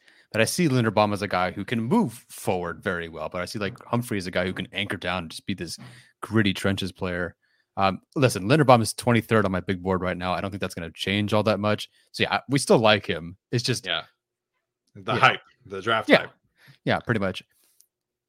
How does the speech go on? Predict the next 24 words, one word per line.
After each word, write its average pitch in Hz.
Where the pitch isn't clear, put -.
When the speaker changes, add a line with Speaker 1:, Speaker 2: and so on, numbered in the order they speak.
Speaker 1:
You 127
guys 127
wanna 131
talk 135
about 131
some 127
guys, 123
uh, 120
outside 135
top 139
ten? 143
Speaker 2:
Yeah, 120
I 120
will 135
say, 135
wanted 127
to 131
acknowledge 110
really 110
quickly, 104
L 101
A 101
Chargers 101
fan. 98